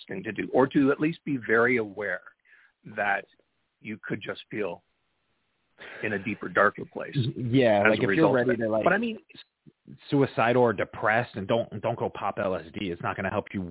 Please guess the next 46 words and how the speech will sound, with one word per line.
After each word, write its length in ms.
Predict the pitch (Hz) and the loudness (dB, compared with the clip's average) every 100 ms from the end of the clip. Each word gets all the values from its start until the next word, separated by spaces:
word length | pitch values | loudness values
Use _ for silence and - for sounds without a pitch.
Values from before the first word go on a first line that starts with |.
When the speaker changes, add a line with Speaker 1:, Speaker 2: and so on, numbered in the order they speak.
| 98 | -4
Speaker 2:
one 160 | 87 87 | -4 -4
bit. 180 | - _ - - - - - _ | -6 _ -18 -16 -20 -20 -20 _
Not 200 | 101 107 95 | 2 4 6
at 60 | |
all. 240 | 98 87 80 - | 6 6 2 -12
Speaker 1:
Yeah. 160 | - 117 | -14 -4
Speaker 2:
It, 200 | 107 107 - | -2 -2 0
it, 260 | 104 95 - | 2 2 -2
if 120 | 101 - | -8 0
you're 100 | 139 | 0
not 320 | 104 107 - | 2 0 2
depressed 480 | 120 - 135 135 127 | -2 2 4 4 2
and 80 | 107 | -4
you're 100 | 101 | -2
not 180 | 107 - | -2 -2
crazy 380 | 123 117 113 120 | 0 0 2 0
at 80 | 107 | 0
the 80 | |
moment 400 | 98 101 113 143 - 120 113 | 0 0 0 0 -2 -6 -6
and 160 | 107 101 | -4 -4
you 80 | 98 | -2
take 240 | 117 107 143 | -2 -2 0
it, 180 | 139 - | 0 2
it, 160 | 107 - 123 | -2 -2 0
it 180 | 117 | 0
will 220 | 107 110 - - | 2 2 0 -4
change. 240 | 107 101 - | -4 -4 0
I 240 | 113 104 101 - | 0 0 -4 -4
am 140 | 107 | 0
a 60 | 101 - | 0 2
firm 160 | 104 | 2
believer 300 | 98 98 95 | 2 2 2
it 100 | - | 2
will 140 | 104 92 | 2 2
change 320 | 104 90 87 | -2 -6 -4
your 80 | 82 | -6
depression 440 | - 92 - 82 | -2 -4 -4 -10
for 80 | - | -12
sure. 280 | - 92 85 - - - - _ _ | -4 -2 -2 -8 -20 -20 -20 _ _
But 80 | 113 | 2
if 100 | 104 | 2
you 100 | 107 | 2
do 180 | 107 107 | 4 4
it 80 | 73 | 6
while 240 | 92 104 | 6 6
on 340 | 110 117 110 | 6 2 -2